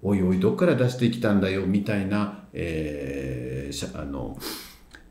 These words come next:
えー、ものを着たりするわけであります。だからもう、その時に家族はまず思うわけですね。もしかしたら、私たちは暑いと思ってるんだけども、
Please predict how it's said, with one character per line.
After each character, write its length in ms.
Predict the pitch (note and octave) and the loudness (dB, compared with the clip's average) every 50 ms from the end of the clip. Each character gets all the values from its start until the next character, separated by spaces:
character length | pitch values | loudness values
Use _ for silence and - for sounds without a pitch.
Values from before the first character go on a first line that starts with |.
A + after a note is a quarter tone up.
| - - | -16 -12
え 160 | - - - - | -10 -8 -2 0
ー、 20 | |
も 120 | - F#2+ F2+ | 0 0 0
の 180 | F2 E2 D#2+ | 0 -2 -4
を 60 | D#2 D#2 | -4 -4
着 120 | - - | -6 -6
た 120 | - G2 F#2 | -4 -4 -2
り 180 | D#2+ - - | 2 4 4
す 220 | - - - - F2+ | 4 4 4 6 6
る 100 | F#2 F#2 | 8 8
わ 140 | F#2 F2+ - | 6 4 2
け 120 | - - | -2 -2
で 220 | D#2+ D#2+ D#2 - | 0 0 0 0
あ 60 | - - | -2 -4
り 140 | - - | -4 -4
ま 120 | C#2+ D2+ D2+ | -6 -6 -8
す。 240 | - - - - - | -10 -12 -12 -8 -6
だ 120 | G2 F#2 | -4 -2
か 80 | F#2 F#2 | 0 0
ら 100 | F#2 F#2 | 2 4
も 420 | G2 G#2+ A2 G#2+ G2 G2 - - - - - - - - - - - - - - - - - - C3+ C3+ C3 | 4 4 4 4 4 6 6 6 6 4 4 2 2 -2 -2 -4 -4 -6 -6 0 2 4 4 4 2 -2 -2
う、 40 | - | 2
そ 100 | - E3 | 2 4
の 100 | F3+ F#3+ | 6 6
時 160 | G#3+ G3+ E3+ | 8 8 8
に 100 | C#3+ C3+ | 6 6
家 120 | - F#3+ | 4 4
族 240 | F#3 F3 C3+ B2 A2 | 6 6 6 6 4
は 240 | G2 G2 G2 F#2+ G2 | 4 4 2 2 4
ま 160 | A2+ C3 B2+ | 6 8 8
ず 80 | A2 G#2+ | 8 8
思 280 | G#2 A#2 C3+ D3+ C#3 | 8 8 8 8 8
う 60 | A#2+ | 8
わ 100 | G2+ F#2 | 6 4
け 80 | F#2 F2 | 2 2
で 80 | D#2+ - | 2 2
す 120 | - A#2 | 2 4
ね。 100 | C#3 D3 | 4 4
も 160 | D#3+ F#3 G3+ | 4 4 4
し 80 | G3 - | 4 4
か 140 | A#3 A#3 A#3 | 4 2 2
し 100 | - - | 2 2
た 80 | C#4+ | 0
ら、 460 | E4 D#4+ C#4 E3+ - - - - - - - | 2 2 2 2 0 0 -4 -10 -12 -8 -2
私 320 | - C3 C3 C#3 C3 C3 | 0 2 4 4 4 4
た 100 | F3+ F#3 | 4 4
ち 120 | F#3 F#3+ G3 | 4 6 6
は 180 | E3+ C#3+ C3+ | 6 6 6
暑 140 | C#3 - E3+ | 4 2 0
い 100 | E3+ D3+ | 0 2
と 80 | - C#3+ | 4 6
思 160 | C3 C#3+ D#3 | 6 6 6
っ 100 | C#3 - | 4 4
て 100 | D3 C#3+ | 2 4
る 120 | C3+ D3+ | 4 6
ん 80 | D3+ D3 | 6 6
だ 100 | C#3 C3 | 4 4
け 140 | C3 C3 C3 | 4 4 6
ど 100 | C3 B2+ | 6 6
も、 460 | C3+ D#3+ F3 F3 F3 - - - - | 6 6 6 4 2 0 -6 -14 -12